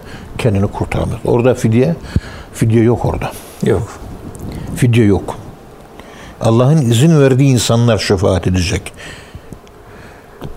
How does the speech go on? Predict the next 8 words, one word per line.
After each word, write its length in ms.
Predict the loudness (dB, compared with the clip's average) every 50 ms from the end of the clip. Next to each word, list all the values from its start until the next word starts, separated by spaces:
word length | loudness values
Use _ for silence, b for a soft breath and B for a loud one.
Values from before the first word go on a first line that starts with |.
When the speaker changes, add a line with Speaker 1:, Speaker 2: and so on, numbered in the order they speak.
| -16 -20 B B B B B B B B 2
Speaker 1:
Ve 200 | 2 4 4 6
bedâ 240 | 6 6 6 6 6
lehum 640 | 6 6 6 6 6 6 4 4 4 2 2 0 -2 -4 B B B B B B B B -4 0
minallahi 760 | 2 4 4 4 4 4 4 4 4 4 4 4 2 2
mâ 200 | 2 4 4 4 4
lem 320 | 4 4 4 4 4 4
yekûnû 720 | 4 2 2 2 2 2 2 4 4 4 2 2 2 0 2
yahtesibûn. 840 | 0 0 0 0 -2 -2 0 2 2 2 4 4 4 4 2 2